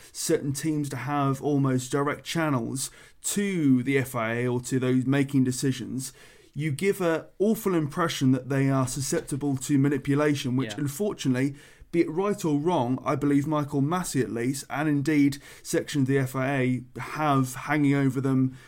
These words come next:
Speaker 1: right now. If we're talking about the sort of later penalties, the, the ten-second penalty given to Verstappen after because of the causing the collision on lap thirty-seven as it was deemed, I think that was actually a good decision because, yes, it made no difference to the outcome,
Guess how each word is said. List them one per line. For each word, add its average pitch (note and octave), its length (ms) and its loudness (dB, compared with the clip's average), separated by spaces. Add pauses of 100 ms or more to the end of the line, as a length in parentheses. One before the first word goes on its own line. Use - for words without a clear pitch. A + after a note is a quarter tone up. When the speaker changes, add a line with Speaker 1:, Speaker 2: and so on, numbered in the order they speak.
(120)
Speaker 1:
right C3+ 340 4
now. C3+ 480 2 (300)
If D3 160 -2
we're D#3 80 4
talking A3 420 0
about E3 240 2
the D3 100 0
sort C#3 240 0
of C3+ 60 2
later F3 320 2
penalties, B2+ 640 0
the, C3 140 -4
the C3 160 -6
ten-second C#3+ 640 -2
penalty C3 640 2 (280)
given C3 340 4
to C#3 120 0
Verstappen B2+ 600 -2
after C3+ 480 -2
because B2+ 280 -4
of A#2+ 80 -8
the B2+ 180 2
causing C3 420 0
the B2 80 2
collision B2+ 520 -2 (240)
on B2+ 380 4
lap C#3 280 2
thirty-seven C3 520 0
as C3 180 2
it C3+ 60 -4
was A#2 160 -2
deemed, C3 480 0 (340)
I E3+ 140 2
think F3 200 -2
that D3+ 100 2
was D3 100 0
actually D3 220 0
a C#3 40 4
good A3+ 220 0
decision D#3 400 0
because, E3 300 -4
yes, G#3 180 0
it E3 80 -4
made D3 200 2
no C#3 120 4
difference C#3 460 -2
to C#3 100 -4
the C3+ 140 2
outcome, B2 640 -2